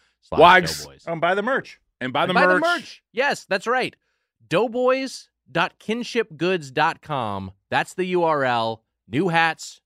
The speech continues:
Speaker 1: new shirts, aprons, totes, the whole lot. We got more stuff
Speaker 2: Wow.
Speaker 1: coming. Uh, a lot of, a lot of exciting stuff that's gonna be planned for you. So check us out. We're very excited to be partnered with Kinship Goods. Doughboys dot kinship goods dot com.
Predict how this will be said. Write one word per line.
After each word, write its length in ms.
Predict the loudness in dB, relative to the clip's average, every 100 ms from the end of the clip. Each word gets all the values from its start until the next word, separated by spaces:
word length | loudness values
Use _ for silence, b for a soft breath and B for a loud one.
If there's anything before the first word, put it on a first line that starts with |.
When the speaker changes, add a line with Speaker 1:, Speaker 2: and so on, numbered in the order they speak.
| _
Speaker 1:
new 180 | -8 -8
shirts, 600 | -6 -4 -4 -4 -10 -20 _ _ _ -8
aprons, 720 | -6 -6 -4 -6 -6 -10 -16 _ _ _ _ _ _ -6
totes, 460 | -4 -4 -8 -20 -20 _ _ -8
the 80 | -4
whole 200 | -2 2
lot. 300 | 2 2 -2
We 80 |
got 140 | -6 -4
more 180 | -4 -4
stuff 280 | -2 -4
Speaker 2:
Wow. 40 | -2
Speaker 1:
coming. 420 | -4 -2 -4 -6 _ _ _ -6
Uh, 140 | -4
a 40 | 0
lot 220 | 2 0
of, 120 | -2
a 60 | -2
lot 160 | -2
of 40 | -4
exciting 380 | -4 -2 -2
stuff 240 | -4 -6 -6
that's 140 | -6
gonna 120 | -6
be 120 | -6 -6
planned 340 | -4 -4 -4
for 160 | -6 -6
you. 80 |
So 160 | -8 -8
check 220 | -6 -4
us 120 | -4
out. 140 | -2 -2
We're 80 | 0
very 140 | -2
excited 180 | -2 -6
to 60 |
be 80 | -6
partnered 260 | -6 -6 -6
with 80 | -10
Kinship 340 | -10 -10 -10
Goods. 180 | -12 -6
Doughboys 340 | -4 -2 -2
dot 140 | -2 -6
kinship 320 | -10 -16 -14
goods 180 | -14 -14
dot 160 | -16
com. 200 | -14 -14